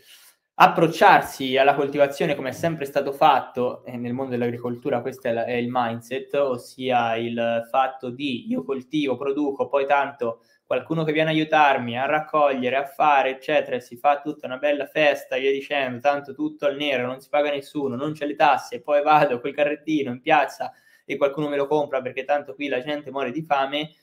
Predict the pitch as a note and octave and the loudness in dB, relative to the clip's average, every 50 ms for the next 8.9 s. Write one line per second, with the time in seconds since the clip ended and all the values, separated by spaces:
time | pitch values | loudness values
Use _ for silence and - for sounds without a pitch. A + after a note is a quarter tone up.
0 | _ _ _ - - - - C3+ C3+ C3+ B2+ B2 A#2+ A#2+ - - C#3+ C#3 C#3 C#3+ | _ _ _ -16 -12 -10 -8 -8 -8 -6 -6 -6 -6 -8 -8 -10 -8 -4 -2 -2
1 | C#3+ C#3 C3+ C3+ - C3+ C#3+ F3 F#3+ D#3+ D3+ C#3+ C#3+ C#3 C#3+ D3 D3 D#3 D#3+ D#3+ | -2 -4 -6 -10 -8 -2 0 0 2 2 2 0 0 2 2 2 2 4 2 0
2 | D#3+ - - _ _ _ _ _ _ _ - D#3 D#3 D3+ D3+ D3+ D3 - - C#3 | 0 -4 -12 _ _ _ _ _ _ _ -4 -2 -2 0 -2 -2 -4 -4 -8 -8
3 | C3 C#3 C#3 B2 A2+ A2+ D#3+ D#3+ C#3 - - _ - C#3+ C3+ B2+ B2+ C#3+ E3+ F3 | -6 -4 -4 -6 -2 0 0 0 0 -2 -6 _ -10 -8 -6 -4 -4 -4 -4 -4
4 | E3+ E3+ D#3+ D3+ D3+ D#3 D3+ D3+ C#3 C3+ C#3 C#3 C#3 C3+ C3+ C3+ C3+ C3+ C3 B2 | -4 -4 -4 -4 -6 -6 -4 -2 -2 -2 -2 -2 -2 -2 -2 -2 -2 -4 -4 -6
5 | G#2 F2+ C3+ B2+ A#2+ A#2 - A2+ G#2 - - - C#3 C#3 C3 B2+ B2+ C3+ B2+ C3 | -6 -8 -8 -6 -6 -6 -6 -6 -8 -8 -6 -4 -2 0 2 0 0 -2 -6 -10
6 | C3+ C3+ C3 B2+ - - - - - E3+ D#3+ D3+ D3+ D3+ D3 C#3+ - - C3 C3 | -8 -8 -8 -6 -6 -6 -6 -2 2 4 6 6 6 4 2 -2 -4 -6 -8 -6
7 | - C3+ B2+ B2+ B2+ A#2+ A#2+ C3+ C3 B2 B2+ B2 B2 B2+ - E3+ D#3+ D3 B2 C3 | -6 -6 -4 -4 -4 -6 -6 -8 -10 -10 -10 -10 -10 -10 -8 -8 -8 -6 -6 -6
8 | B2 - C#3 C#3 - C3+ B2 A#2 - - C#3 C3+ C3+ C#3+ D3 - - | -6 -8 -10 -8 -6 -6 -6 -4 -2 0 2 2 4 2 0 -2 -8